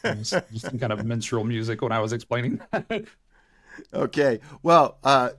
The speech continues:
Speaker 1: Charles Adkins, uh, congratulations on your appointment to the president of, uh, Hedera's Governing Council. Uh, wish you the m-, best of luck, and we'll keep an eye on what it is you do and how you execute your vision there. I wanna thank you very much for joining us here on the Blockchain Journal podcast.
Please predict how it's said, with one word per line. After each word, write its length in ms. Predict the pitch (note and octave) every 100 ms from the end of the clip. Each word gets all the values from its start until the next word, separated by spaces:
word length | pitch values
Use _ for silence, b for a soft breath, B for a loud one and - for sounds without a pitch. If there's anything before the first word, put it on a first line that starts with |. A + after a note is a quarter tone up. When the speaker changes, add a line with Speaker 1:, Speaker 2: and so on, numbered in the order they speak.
| -
Speaker 1:
Charles 320 | F3+ D#3+ D3+
Adkins, 580 | C3+ D#3+ D#3 D3 A#2 G#2
uh, 240 | B2 A#2+ -
congratulations 920 | B2+ C#3 D#3+ C#3+ C#3+ C#3+ C3+ A#2 -
on 440 | B2 A#2+ A#2+ A#2
your 200 | A#2 B2+
appointment 680 | A2+ - B2+ A#2+ A2+ A2 G#2+
to 100 | A#2
the 40 |
president 580 | G#2+ A#2+ A#2 A2+ A2+ A2
of, 280 | A#2 G2 - B B B B
uh, 180 | A#2 G2
Hedera's 440 | A#2 B2 A#2+ A2+
Governing 340 | C3 A#2+ A#2+
Council. 680 | G#2+ A#2+ A#2+ - C#3+ C3+ A#2+
Uh, 320 | G#2+ G#2+ G#2
wish 260 | G#2 C3 -
you 60 | A#2+
the 100 | A2+
m-, 180 | A2+ -
best 260 | - C#3+ C#3+
of 120 | A2+
luck, 320 | B2 C#3 D3
and 280 | B2+ A#2 A#2+
we'll 120 | A#2+
keep 200 | - -
an 80 | B2
eye 260 | A#2+ C3 B2
on 180 | A2+
what 160 | A2 B2
it 100 | A#2
is 320 | B2+ B2 A#2+ B B B
you 140 | - B2
do 260 | B2+ C3
and 100 | B2+
how 120 | A2 B2
you 160 | A#2
execute 440 | B2 C3 - C3+ A#2+
your 140 | A#2
vision 320 | A2 A#2+ B2+
there. 300 | B2 B2+ B2+ B B
I 40 |
wanna 120 | C3+ B2
thank 160 | C3
you 60 | A2+
very 120 | A#2+
much 200 | A2+ G#2+
for 80 | G#2
joining 260 | A#2+ A2
us 120 | G#2 -
here 140 | G#2
on 80 | F#2+
the 60 |
Blockchain 360 | F#2 G2+ - G2
Journal 220 | F#2+ F#2+
podcast. 520 | F#2 G2 F2+ - -